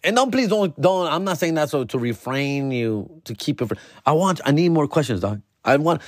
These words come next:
I want to have a bunch in my chamber to reach in. So when I run out of fucking purse stealing stories,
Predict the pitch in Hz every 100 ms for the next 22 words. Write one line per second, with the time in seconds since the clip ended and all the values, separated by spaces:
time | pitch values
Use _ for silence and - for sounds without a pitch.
0 | - - 156 165 151 90 90 151 139 135
1 | 123 - 151 120 110 110 - - - 135
2 | 123 - - 160 139 131 120 123 113 123
3 | 151 147 143 120 - 151 147 107 - -
4 | - - _ _ - - - 160 151 -
5 | 170 156 139 - 160 202 151 120 -